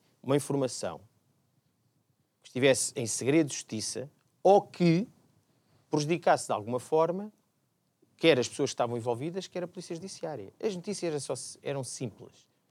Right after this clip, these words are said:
Eram os serviços que nós conseguimos fazer no Departamento de Setúbal. Porque havia uma guerra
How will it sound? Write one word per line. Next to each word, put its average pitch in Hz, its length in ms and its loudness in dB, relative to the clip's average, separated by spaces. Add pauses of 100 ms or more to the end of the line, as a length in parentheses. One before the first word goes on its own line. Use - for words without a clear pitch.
(220)
Eram 127 160 -2
os 135 80 -2
serviços 160 440 -4
que - 60 -12
nós 110 140 -8
conseguimos 131 320 -6
fazer 160 240 -4
no 185 60 -6
Departamento 185 440 -6
de - 60 -14
Setúbal. 165 400 -4 (320)
Porque - 180 -8
havia 127 140 0
uma 139 160 4
guerra 131 560 6